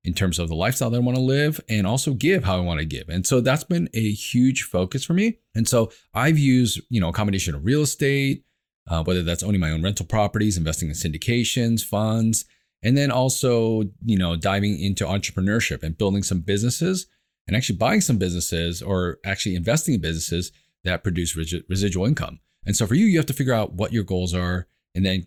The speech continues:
create a strategy around how you're gonna do it, whether that's through real estate,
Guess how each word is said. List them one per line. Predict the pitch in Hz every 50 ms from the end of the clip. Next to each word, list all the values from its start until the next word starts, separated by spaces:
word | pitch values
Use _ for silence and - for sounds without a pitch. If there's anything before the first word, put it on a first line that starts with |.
| _
create | - - - 107 104 98 98 98 98 101 - _ -
a | 98 98
strategy | 92 - - - - 95 87 90 92 98 92 92 90 85 82 82 80 - -
around | - 85 80 80 82 76
how | 78 80
you're | 80 78
gonna | 87 87 95
do | 101 147 -
it, | - -
whether | - 76 71 76 76
that's | 76 76 - - -
through | - 80 73
real | 82 117 139
estate, | 143 131 - - 131 131 131 127 - _